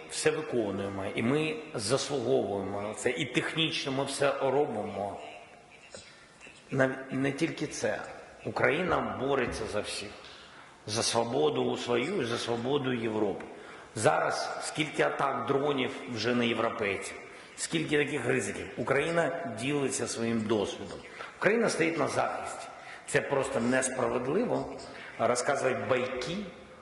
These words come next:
про Україну. І це робить сьогодні одна, е, людина,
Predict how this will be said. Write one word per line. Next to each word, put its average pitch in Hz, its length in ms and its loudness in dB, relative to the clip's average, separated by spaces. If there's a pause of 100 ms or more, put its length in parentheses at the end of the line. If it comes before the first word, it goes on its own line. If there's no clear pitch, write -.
(120)
про 131 200 4
Україну. 127 640 2
І 117 40 0
це 170 200 2
робить 143 340 2
сьогодні 120 500 0 (420)
одна, 123 640 2 (240)
е, 113 500 0
людина, 113 680 2